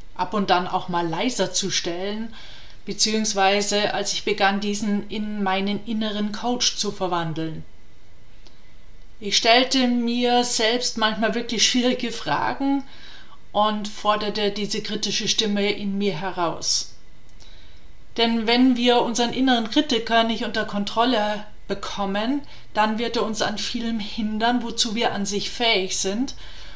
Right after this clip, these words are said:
Und vor allem wird er uns an einem Leben voller Erfüllung und Erfolg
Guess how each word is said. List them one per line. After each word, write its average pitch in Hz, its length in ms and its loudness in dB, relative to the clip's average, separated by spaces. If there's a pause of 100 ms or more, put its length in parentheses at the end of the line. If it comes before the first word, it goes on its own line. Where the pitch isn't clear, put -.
(240)
Und 208 260 -2
vor - 200 2
allem 202 180 4
wird 202 140 -2
er 208 80 -2
uns 202 160 -2
an 196 160 0
einem 190 240 0
Leben 196 260 0
voller 190 340 -2
Erfüllung 208 680 -4
und - 420 -6 (480)
Erfolg 180 580 -2